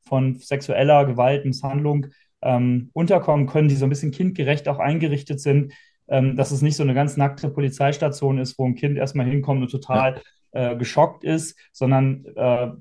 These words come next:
Speaker 1: gibt's dann eine Couch, da gibt's dann ein paar Kuscheltiere, was zu spielen, ähm, sodass sie den ersten Kontakt im Prinzip, äh, wenn das Kind zur Polizei gegangen ist, aufnehmen können und so ein bisschen auch, äh, eruieren können, was ist dem Kind passiert.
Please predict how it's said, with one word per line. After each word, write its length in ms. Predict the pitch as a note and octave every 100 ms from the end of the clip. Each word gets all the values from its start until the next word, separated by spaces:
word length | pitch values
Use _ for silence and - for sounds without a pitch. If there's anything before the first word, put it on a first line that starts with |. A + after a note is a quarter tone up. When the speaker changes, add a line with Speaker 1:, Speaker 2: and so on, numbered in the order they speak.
| -
Speaker 1:
gibt's 240 | C#3 -
dann 120 | C#3
eine 80 | C3+
Couch, 500 | - C3 D3 D3 C#3+
da 60 | C3
gibt's 160 | B2+
dann 100 | C#3+
ein 20 |
paar 160 | C3+ C#3
Kuscheltiere, 540 | C#3+ D3 C#3 C#3 C3+
was 160 | B2+ B2+
zu 80 | C#3+
spielen, 520 | C3+ C3+ C3+ C#3+ D3 - _ _ -
ähm, 240 | C3+ C3
sodass 300 | B2+ C3+ C3+
sie 80 | C#3
den 140 | C3
ersten 360 | B2 C3 C3+ D3
Kontakt 520 | - B2+ C#3 C#3+ -
im 120 | C#3+
Prinzip, 520 | C3+ C3+ - C#3+ C#3 - _ _
äh, 300 | - C3 B2+ B2+
wenn 300 | B2+ D3 D3+
das 160 | C#3
Kind 240 | - C#3+ C#3
zur 200 | C#3 C3+
Polizei 500 | B2+ A2 C3+ C#3+ F3
gegangen 520 | D3+ D3 D3 C#3 B2+
ist, 160 | B2
aufnehmen 540 | - C3+ E3+ E3+ D3+ C#3
können 400 | C#3+ C#3 D3 - _
und 80 | C3
so 60 | C3+
ein 40 |
bisschen 240 | C3 D3+ C#3+
auch, 320 | B2+ C3+ - -
äh, 260 | C#3 B2+ C#3
eruieren 540 | B2+ C#3 C3+ D3+ D#3
können, 440 | - C3 C3+ C3+ - -
was 180 | B2
ist 100 | C3
dem 140 | C3+ B2
Kind 220 | A3+ -
passiert. 500 | A2 - A3 D#4+ -